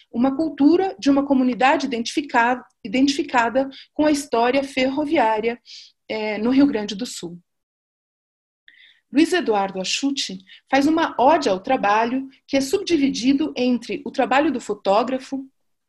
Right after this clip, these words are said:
o tra-, ah, um, é, com o qual ele se identifica, o trabalho como pesquisa, que inclui ao mesmo tempo o trabalho acadêmico em bibliotecas e inclui também a pesquisa que fazem os rec-, recicladores em busca de materiais,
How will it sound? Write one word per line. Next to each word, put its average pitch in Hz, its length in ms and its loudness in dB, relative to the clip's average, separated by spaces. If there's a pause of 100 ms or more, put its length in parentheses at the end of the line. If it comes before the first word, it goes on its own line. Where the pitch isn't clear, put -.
(520)
o - 60 -14
tra-, - 280 -4
ah, 214 240 -2
um, 208 280 -8
é, 196 200 -6
com 233 200 -4
o - 20 -4
qual 233 340 0
ele 208 180 0
se 208 120 -12
identifica, 226 680 -8 (280)
o - 80 -12
trabalho 285 420 2
como 277 240 2
pesquisa, 240 800 2 (220)
que - 140 -2
inclui 330 320 2
ao 294 80 8
mesmo 339 420 2
tempo 208 480 -2
o 226 60 -12
trabalho 254 420 2
acadêmico 277 600 0
em 226 80 -2
bibliotecas 220 960 -2
e 277 340 6
inclui 302 360 6
também 320 340 4
a 330 80 0
pesquisa 339 560 0
que 277 100 0 (100)
fazem 294 360 4
os 269 180 -2
rec-, 339 340 -6
recicladores 277 920 -2 (340)
em 269 120 4
busca 285 360 2
de 285 300 0
materiais, 233 880 -2